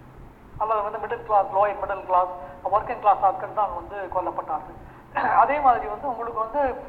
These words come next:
ஆஹ், தலிபான் வந்து உங்களுக்கு பெண்கள் சம்பந்தமா செஞ்ச விஷயங்கள் வந்து படு கொடுமையான விஷயங்கள், சரிங்களா? அப்ப இதையெல்லாம் மக்கள் பார்த்த உடனே என்ன சொன்னான்னு கேட்டீங்கன்னா, இந்த தற்கொலை போராளிகள்,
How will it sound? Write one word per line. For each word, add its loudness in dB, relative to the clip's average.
ஆஹ், 6
தலிபான் 4
வந்து -6
உங்களுக்கு -8
பெண்கள் 0
சம்பந்தமா 4
செஞ்ச -10
விஷயங்கள் -8
வந்து -6
படு 6
கொடுமையான 2
விஷயங்கள், -10
சரிங்களா? -8
அப்ப -2
இதையெல்லாம் 0
மக்கள் 2
பார்த்த 8
உடனே -6
என்ன -8
சொன்னான்னு -4
கேட்டீங்கன்னா, -2
இந்த 0
தற்கொலை 2
போராளிகள், -2